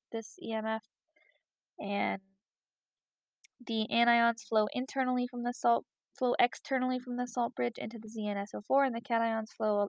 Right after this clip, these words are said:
externally from the salt bridge into the C U S O four. And this flow depletes the salt bridge, and along with the finite quantity of C U two plus in the solution,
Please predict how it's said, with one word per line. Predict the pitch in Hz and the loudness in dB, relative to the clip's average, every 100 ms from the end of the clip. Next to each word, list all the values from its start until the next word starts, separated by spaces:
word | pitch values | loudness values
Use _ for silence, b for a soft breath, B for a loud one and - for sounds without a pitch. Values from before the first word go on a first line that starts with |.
| - | -2
externally | 214 - 226 208 202 - | -4 -4 -4 -4 -4 -6
from | 202 | -8
the | |
salt | - 196 - | -2 -2 -2
bridge | 202 202 - _ B B B B _ _ - | -4 -4 -8 _ B B B B _ _ -8
into | - 214 226 | -8 -6 -6
the | 214 202 202 | -4 -4 -6
C | - 233 | -6 -6
U | 214 | -4
S | - - | -4 -4
O | - - | -8 -6
four. | 65 - - | -4 -4 -4
And | 226 214 | -6 -4
this | 214 - | -4 -2
flow | 220 208 | 0 0
depletes | 208 - 285 285 | -2 -4 -4 -4
the | 254 | 0
salt | 262 247 | 2 2
bridge, | 247 233 | 0 -2
and | 240 214 | -2 -2
along | 208 214 | 0 0
with | 214 | -2
the | 226 - | -4 -2
finite | 208 202 | 0 0
quantity | - 202 196 196 | -2 -2 -2 -4
of | 196 | -6
C | - 196 | -4 -4
U | - | -4
two | 262 | 0
plus | 247 247 | 0 0
in | 220 | -4
the | 220 - | -4 -6
solution, | - 226 - 220 | -8 -8 -6 -10